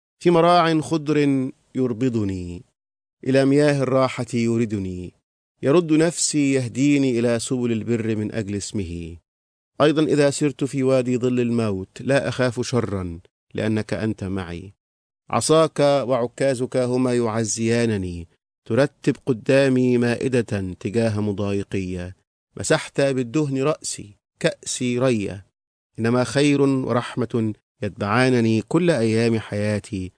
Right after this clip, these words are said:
وأسكن في بيت الرب إلى مدى الأيام." قبل أن يكون ملكا كان داود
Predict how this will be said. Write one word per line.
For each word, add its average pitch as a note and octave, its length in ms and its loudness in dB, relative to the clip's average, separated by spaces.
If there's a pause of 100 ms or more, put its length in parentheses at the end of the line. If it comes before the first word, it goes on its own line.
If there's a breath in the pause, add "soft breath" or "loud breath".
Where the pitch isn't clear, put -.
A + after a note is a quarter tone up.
(240)
وأسكن A#2+ 520 0
في A#2 220 -2
بيت C#3+ 300 0
الرب G2+ 600 -2 (380)
إلى G2+ 300 -2
مدى F#2+ 340 -6
الأيام." - 540 -14 (880)
قبل A3 180 0
أن A3 100 4
يكون E3+ 400 2
ملكا A#2 580 -2 (720)
كان G3+ 240 4
داود D#3 560 4